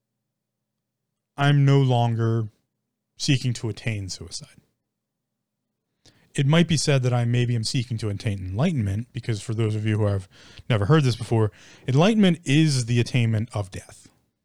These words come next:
Enlightenment is death. Some, some have mistreated it and called it the death of ego, but that's incorrect. I would has, uh, I, I would, I would ask you to go and listen to Alan Watts,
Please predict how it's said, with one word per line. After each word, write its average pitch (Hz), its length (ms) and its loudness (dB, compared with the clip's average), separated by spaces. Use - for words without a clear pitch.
Enlightenment 104 380 -4
is 135 80 0
death. 131 420 -4
Some, 123 260 -4
some 175 200 2
have 160 200 6
mistreated 143 460 2
it 135 40 -2
and 120 100 -2
called 131 240 2
it 117 120 -4
the 117 80 -8
death 117 300 -2
of 104 220 -8
ego, 104 600 0
but 113 120 -10
that's 135 300 0
incorrect. 110 920 -4
I 101 140 -10
would 101 440 -12
has, 104 380 -6
uh, 104 500 -8
I, 117 80 -4
I - 20 -2
would, 123 200 -4
I - 40 -6
would 107 200 -8
ask 147 340 0
you 123 140 0
to - 160 -6
go 104 640 -2
and 104 500 -8
listen 110 340 -4
to 101 180 -6
Alan 92 300 -10
Watts, - 480 -12